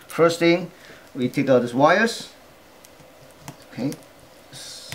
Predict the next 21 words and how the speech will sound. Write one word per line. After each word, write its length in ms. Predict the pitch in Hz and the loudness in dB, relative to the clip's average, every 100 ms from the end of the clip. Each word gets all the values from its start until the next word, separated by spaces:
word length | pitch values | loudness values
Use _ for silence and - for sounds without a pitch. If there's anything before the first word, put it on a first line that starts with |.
| - | -8
we 140 | 123 | -4
don't 140 | 139 135 | -2 0
have 160 | 127 | 0
to, 240 | 127 113 101 - - - - - - | 0 -4 -6 -12 -20 -20 -20 -12 -4
either, 320 | 139 156 139 | 0 0 2
either 300 | 143 156 156 | 2 2 2
you 320 | 147 123 127 | 0 -2 0
reuse 480 | 120 123 151 175 - | 2 2 2 0 -2
the 100 | 160 | -4
tip 300 | - 202 214 | 0 -2 0
or 260 | 139 123 - - - - - - - - - - - | 2 2 0 -14 -16 -16 -20 -20 -20 -20 -20 -20 -8
we 120 | 120 | -4
don't 160 | 127 120 | -2 -2
need 100 | 123 | -4
to 60 | |
reuse 400 | 113 101 107 123 | -6 -6 -4 -4
it. 120 | - - - - - - - - - - - - - - - | -6 -12 -18 -20 -20 -20 -20 -20 -20 -20 -20 -20 -20 -20 -10
Oh, 180 | 131 139 - | -8 -8 -12
it's 140 | - - | -18 -18
tight. 180 | - - - - - - - - - - - - - - - - - - - - - - - - - - - - - - - - - - - - - - - - - | -18 -20 -20 -20 -20 -20 -20 -20 -20 -18 -18 -20 -20 -20 -20 -20 -20 -20 -20 -20 -20 -20 -20 -20 -20 -20 -20 -20 -20 -20 -12 -12 -12 -20 -20 -20 -12 -12 -12 -18 -16
Okay. 360 | - - 139 | -12 -4 -2